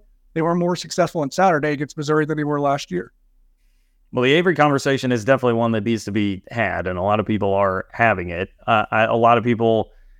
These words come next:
Speaker 2: I have seen plenty of discussion about the fact that, yeah, Will was out there, and it, I would be less bothered by the fact that, like, Will was out there if it weren't, by the time they were really doing it, Will was hobbled. So, like,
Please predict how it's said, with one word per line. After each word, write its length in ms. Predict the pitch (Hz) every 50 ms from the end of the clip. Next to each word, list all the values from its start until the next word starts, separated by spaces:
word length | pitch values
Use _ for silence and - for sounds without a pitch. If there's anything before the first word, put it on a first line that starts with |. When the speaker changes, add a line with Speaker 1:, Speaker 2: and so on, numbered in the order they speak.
| - - - - - - _ _ - - - - -
Speaker 2:
I 120 | 127 120
have 160 | 110 110 107
seen 240 | - - 131 131 123
plenty 240 | - 139 139 139 127
of 80 | 120 117
discussion 440 | 123 - - 135 120 110 - 123
about 260 | 117 110 120 120 117 -
the 60 | 113
fact 240 | - 117 101 98 -
that, 80 | 113
yeah, 160 | 110 107 104
Will 260 | 95 98 113 131 131 127
was 120 | 123 113
out 180 | 127 117 120 -
there, 160 | 120 113 110
and 240 | 120 123 123 117 - _ _ _ - - _ _ _ _ _ _ - - _ _ -
it, 140 | 165 151 - - - - - _ _ _ _ _
I 80 | - 135
would 160 | 165 175 160
be 180 | 156 156 139 127
less 720 | 117 110 110 110 110 117 120 120 127 - - - - - - - - - _ _ _
bothered 420 | - 117 117 113 117 117 123 120 104
by 120 | 120 117
the 100 | 117 113
fact 260 | - - 117 110 104
that, 80 | - 107
like, 160 | 107 101 95
Will 360 | 98 98 110 113 117 113 113
was 160 | 107 110 104 104
out 200 | 110 107 107 104
there 140 | 113 104
if 100 | 107 104
it 100 | 107 104
weren't, 280 | 95 113 117 117 113 95 - - - - - _ -
by 100 | 117 113
the 60 | 104
time 280 | 98 - 135 135 131 131
they 80 | 123
were 120 | 120 113 107
really 260 | 117 117 110 104 95
doing 380 | 95 90 117 120 120 113 107
it, 180 | 101 98 - -
Will 300 | 98 113 120 117 117 110
was 160 | 110 107 104
hobbled. 540 | - - 110 110 101 87 85 82 - - -
So, 240 | - 113 104 98 101
like, 360 | 101 101 95 95 - _ _